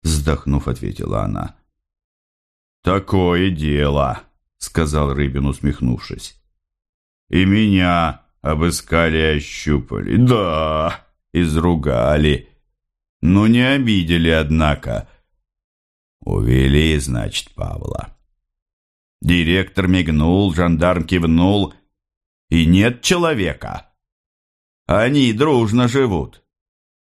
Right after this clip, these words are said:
Одни народ доят, а другие за рога держат. "Вам бы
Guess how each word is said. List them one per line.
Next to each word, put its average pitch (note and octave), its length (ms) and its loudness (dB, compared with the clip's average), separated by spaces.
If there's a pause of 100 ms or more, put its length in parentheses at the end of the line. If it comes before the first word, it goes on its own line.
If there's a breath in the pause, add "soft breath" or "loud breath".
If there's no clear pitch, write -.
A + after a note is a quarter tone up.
(160)
Одни G2 520 2
народ A2 600 0
доят, A#2 580 0 (600)
а G2+ 120 0
другие A2 560 2
за A#2 160 0
рога G2 400 0
держат. E2 680 0 (1160)
"Вам F3+ 440 2
бы C#3 280 -2